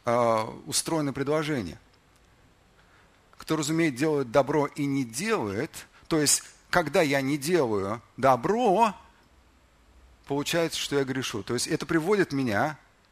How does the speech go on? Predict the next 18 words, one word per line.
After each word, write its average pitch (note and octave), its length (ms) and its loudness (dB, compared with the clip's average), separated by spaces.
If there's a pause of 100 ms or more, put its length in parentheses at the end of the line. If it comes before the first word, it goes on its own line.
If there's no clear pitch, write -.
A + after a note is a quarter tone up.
(140)
к D3+ 100 -2
греху. D#3+ 460 -4 (1400)
Мы G3 120 -2
привыкли A3 360 -2
думать, D3+ 440 -2
что C#3 300 -4
грех C#3 340 -4
это C#3 160 -4
ж-, A#2 60 -6
это D3+ 240 -4
обязательно D3 460 -4
действие B2+ 440 -6
какое-то, G#2 280 -6
это C#3 100 -4
что-то - 280 -6
сделать, B2+ 440 -4
там C3 140 -4
украсть G#2+ 640 -4